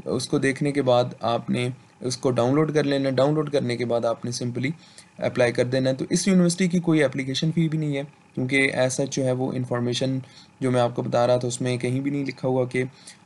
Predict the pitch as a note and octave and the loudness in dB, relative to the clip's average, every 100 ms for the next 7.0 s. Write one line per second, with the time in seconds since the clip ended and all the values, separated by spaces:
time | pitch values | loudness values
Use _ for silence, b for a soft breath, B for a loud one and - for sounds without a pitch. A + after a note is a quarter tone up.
0 | - B2 B2+ C3 C3 B2 B2+ C3 - - | 0 2 4 2 0 2 0 -2 -8 -2
1 | A#2+ A#2+ B2+ B2+ B2 B2+ B B B - | -2 -2 -2 -2 -2 -6 B B B 2
2 | A2+ A2+ A2+ A2 - - B2 - A#2 A2+ | 4 4 4 0 -4 -6 -4 -2 0 0
3 | A2 - - B2 - C3+ A#2+ A#2+ - C#3 | 0 -4 -6 -4 -2 0 0 0 -2 0
4 | C3+ C3 A#2+ B2 A#2 - A#2+ B2+ C3+ B2+ | 0 -2 -2 -2 -4 -6 -8 -8 -10 -8
5 | C3+ B2 B2 B2+ C#3 C#3+ D3 C#3+ C3+ C3+ | -6 -6 -6 -8 -8 -6 -6 -4 -6 -8
6 | B B B - C#3+ D3+ D#3 D#3+ D3+ | B B B 0 2 2 2 0 -2